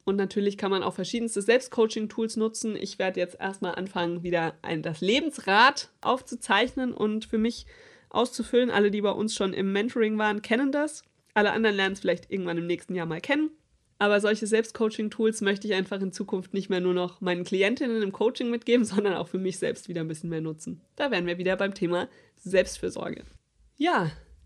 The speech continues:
das ist mal so ein Rundumblick darauf, was die Rush-Hour des Lebens gerade mit mir macht, wie ich versuche, damit umzugehen. Ich hoffe, dass das vielleicht auch ein bisschen Inspiration für dich gegeben hat,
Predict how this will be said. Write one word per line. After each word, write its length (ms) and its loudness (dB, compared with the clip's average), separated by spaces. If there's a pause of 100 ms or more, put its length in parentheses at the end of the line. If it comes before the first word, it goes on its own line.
(120)
das 260 0
ist 340 -4
mal 160 2
so 60 4
ein 140 4
Rundumblick 1080 0 (200)
darauf, 600 0 (360)
was 300 -2
die 100 0
Rush-Hour 640 2
des 180 -6
Lebens 640 -2
gerade 300 0
mit 200 -2
mir 160 0
macht, 420 -6 (520)
wie 120 0
ich 100 -6
versuche, 440 2
damit 240 -2
umzugehen. 600 -4 (540)
Ich 280 -6
hoffe, 240 -2
dass 200 -4
das 180 -6
vielleicht 300 -4
auch 240 -4
ein 160 -2
bisschen 580 0 (440)
Inspiration 760 2
für 120 -2
dich 180 -4
gegeben 380 -2
hat, 240 -6